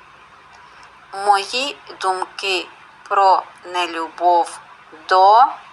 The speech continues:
тримають мене у пеклі. Моя святість —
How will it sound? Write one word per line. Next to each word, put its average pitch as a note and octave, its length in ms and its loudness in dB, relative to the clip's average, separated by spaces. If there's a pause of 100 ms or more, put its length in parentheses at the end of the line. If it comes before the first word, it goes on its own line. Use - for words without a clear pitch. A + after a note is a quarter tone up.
(800)
тримають G#3 720 0
мене F3 560 0 (580)
у B3 200 -2 (220)
пеклі. D#3 680 -6 (1300)
Моя F3+ 680 2 (360)
святість — D#3+ 1160 -2